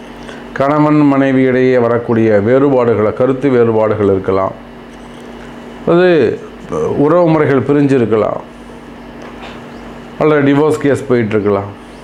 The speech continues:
See, இந்த மாதிரியான குடும்ப பிரச்சனைகள் இருக்குமே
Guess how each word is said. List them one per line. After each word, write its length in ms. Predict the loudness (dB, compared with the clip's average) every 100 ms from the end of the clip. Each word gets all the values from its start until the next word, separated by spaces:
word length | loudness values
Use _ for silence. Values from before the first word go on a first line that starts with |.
| -20 -20 -20 -18 -18 -18 -18 -18 -8 0
See, 120 | 4 4
இந்த 140 | 4 4
மாதிரியான 320 | 2 2 2 2
குடும்ப 320 | 2 4 2 2
பிரச்சனைகள் 520 | 0 0 0 2 2 2
இருக்குமே 400 | 0 2 2